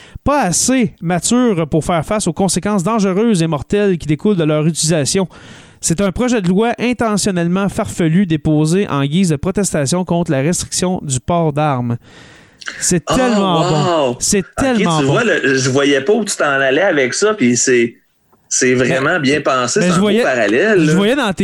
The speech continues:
Speaker 1: yeux, voyons, un élu démocrate qui fait ça, pourquoi ? Mais c'est justement pour faire, euh, pour faire un pied de
Speaker 2: Un
Speaker 1: nez.
Speaker 2: beau parallèle,
Speaker 1: Euh, ouais,
Speaker 2: ben
Speaker 1: euh,
Speaker 2: oui.
Speaker 1: ouais, euh, dans le fond, un signe de protestation contre les armes à feu, euh, qui a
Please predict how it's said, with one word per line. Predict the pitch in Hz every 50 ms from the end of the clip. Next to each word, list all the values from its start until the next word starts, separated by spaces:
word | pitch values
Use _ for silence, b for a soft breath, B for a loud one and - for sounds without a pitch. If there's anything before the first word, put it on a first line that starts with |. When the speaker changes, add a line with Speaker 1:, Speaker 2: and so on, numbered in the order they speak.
| 170 156
Speaker 1:
yeux, | 160 160 156 175 226 254 247
voyons, | 208 175 185 208 202 160
un | 139 143 151
élu | 156 160 170 202
démocrate | 190 170 175 160 156 143 139 - - 214 202 -
qui | -
fait | - 147 135
ça, | 120 190
pourquoi ? | 165 - - - - 180 190 202 - B B B B B B B
Mais | 147 156 160
c'est | 147 - - 196
justement | 175 160 190 262 240 - 220 185 165 170 180 208 226
pour | - - 151 135
faire, | - 190 196 214 220 185
euh, | 175 156 147 147 143 139 135 135 131 127 127 127 123 120 120 117
pour | - -
faire | - 233
un | 233 185
pied | - 185
de | 175
Speaker 2:
Un | - -
Speaker 1:
nez. | 165 -
Speaker 2:
beau | 370
parallèle, | - 180 139 127 117 101 101 101 113 151 165 160 180
Speaker 1:
Euh, |
ouais, | 202 220 -
Speaker 2:
ben | - - 156
Speaker 1:
euh, | 160 156 185
Speaker 2:
oui. | 180 156 143 - 165
Speaker 1:
ouais, | 202 220 - - -
euh, | 151 147 143 143 143 139 135 131 131
dans | 135 143
le | 143 -
fond, | 233 240
un | 196 170 156
signe | - - 240
de | 202 165
protestation | - 196 202 175 214 190 - 208 156 143 135 - 208 208
contre | 180 - 196 202 208 220 214 - - 160 156 - -
les | 151 156 160 160 151 202
armes | 208 190 185 190
à | 170 151
feu, | - - 196 196 185 156 - - -
euh, | 131 131 135 131
qui | - -
a | 156